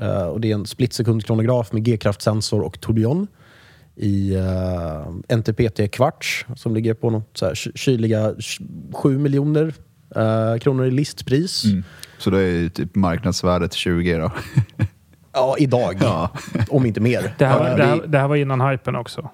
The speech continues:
Speaker 3: Det var
Speaker 1: Ja, det är
Speaker 3: precis
Speaker 1: in-,
Speaker 3: innan.
Speaker 1: precis innan allting drog iväg något helt sjukt.
Speaker 2: Mm.
Speaker 1: Ehm, den klockan är bland det sjukaste jag sett.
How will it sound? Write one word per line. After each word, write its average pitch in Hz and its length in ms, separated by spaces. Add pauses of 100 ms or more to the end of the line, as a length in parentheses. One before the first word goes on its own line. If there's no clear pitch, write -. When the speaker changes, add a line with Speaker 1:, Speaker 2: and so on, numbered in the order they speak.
(120)
Speaker 3:
Det 139 80
var 135 280
Speaker 1:
Ja, 170 100
det 170 60
är - 20
Speaker 3:
precis 175 300
Speaker 1:
in-, 143 100
Speaker 3:
innan. 120 160
Speaker 1:
precis 165 280
innan 131 340
allting 107 400
drog 107 200
iväg 101 440
något 107 100
helt 95 160
sjukt. 101 360
Speaker 2:
Mm. 101 280
Speaker 1:
Ehm, 95 640 (180)
den 139 240
klockan 120 320
är 92 100
bland 98 260
det 92 60
sjukaste 92 500
jag 87 140
sett. - 420